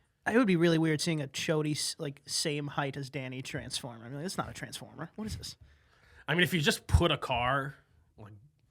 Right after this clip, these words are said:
Speaker 2: balance it on the, on its, like, stand it up and open its doors, that's a little
Speaker 1: It's a little transformer.
Speaker 2: <laughs> a little transformer
Speaker 1: No,
Speaker 2: there,
Speaker 1: you are right.
Speaker 2: kind
Speaker 1: You
Speaker 2: of.
Speaker 1: are right. And you just need a little head.
Speaker 2: And that would probably be, you know, a l-, ten feet tall. A car is ten feet long.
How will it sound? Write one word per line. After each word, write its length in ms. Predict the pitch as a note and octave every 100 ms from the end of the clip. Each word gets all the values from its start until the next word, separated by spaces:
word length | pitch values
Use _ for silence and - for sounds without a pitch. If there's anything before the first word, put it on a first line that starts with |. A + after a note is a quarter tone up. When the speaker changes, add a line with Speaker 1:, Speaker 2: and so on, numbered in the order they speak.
| _
Speaker 2:
balance 420 | G#2+ A2+ A#2+ A#2+
it 120 | C#3 -
on 120 | A2
the, 100 | A#2
on 160 | G#2+ G#2+
its, 220 | G2+ - - _ -
like, 200 | A2 -
stand 420 | - - C#3+ C3+
it 80 | B2
up 300 | G2+ - - - _ _ _ _
and 80 | B2
open 220 | A#2+ A#2+ A2
its 100 | A2
doors, 640 | A#2 G#2 F2+ F#2+ - - - _ _
that's 160 | A#2 -
a 40 |
little 300 | G#2 F#2 G2+ _ _
Speaker 1:
It's 100 | -
a 20 |
little 140 | D4+ D3
transformer. 460 | D#3+ C#3+ D#3 C3+
Speaker 2:
<laughs> 40 | F3
a 40 |
little 160 | D#3+ G#2+
transformer 520 | - A2+ A2 G#2 G#2+
Speaker 1:
No, 100 | C4
Speaker 2:
there, 120 | C#4+ C#4+
Speaker 1:
you 80 | C#4
are 120 | C4+
right. 200 | B3 G#3
Speaker 2:
kind 100 | G#3
Speaker 1:
You 60 | A3
Speaker 2:
of. 60 |
Speaker 1:
are 60 | A3
right. 200 | A3 E3+
And 100 | F3+
you 40 | G3
just 80 | A3+
need 80 | G#3+
a 40 |
little 160 | G#3+ G3+
head. 300 | G#3 B2+ - _ _ _
Speaker 2:
And 120 | D3
that 80 | F#3+
would 100 | F#3
probably 260 | D3 C3 A#2+
be, 120 | G#2+
you 100 | C3
know, 200 | A2 C#3 - - -
a 260 | A#2 -
l-, 140 | G#2 -
ten 200 | - G2+
feet 180 | G2+ G#2
tall. 300 | G2 A#2+ C#3+ _ _ -
A 40 |
car 240 | - B2+
is 80 | A2+
ten 160 | - G2+
feet 160 | A2+
long. 260 | F#2+ G#2+ A2